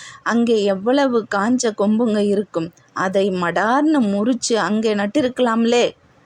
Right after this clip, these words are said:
என்றான் சுப்பன். அதற்கு குப்பன், "ஆமா, நீ சொல்றதும் சரிதான்" என்றான். "சரி, அதுதான் போகட்டும். நம்மை போல எத்தனை வேலைக்காரங்க இருக்காங்க.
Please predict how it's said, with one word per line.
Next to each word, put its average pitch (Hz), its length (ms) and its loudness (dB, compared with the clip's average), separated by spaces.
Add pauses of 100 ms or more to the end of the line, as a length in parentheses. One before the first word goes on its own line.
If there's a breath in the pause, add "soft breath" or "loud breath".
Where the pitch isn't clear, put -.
(120)
என்றான் 175 540 -4 (400 soft breath)
சுப்பன். 175 540 -8
அதற்கு 180 480 -6
குப்பன், 202 460 -6 (360 loud breath)
"ஆமா, 208 480 0 (120)
நீ 208 200 -2 (100)
சொல்றதும் 220 500 2
சரிதான்" 196 680 0 (500 loud breath)
என்றான். 170 460 -4 (340 soft breath)
"சரி, 202 560 -2
அதுதான் 202 580 -2
போகட்டும். 190 680 -2 (240 loud breath)
நம்மை 214 540 0
போல 254 320 0
எத்தனை 220 540 -2
வேலைக்காரங்க 208 840 -2
இருக்காங்க. 190 640 -4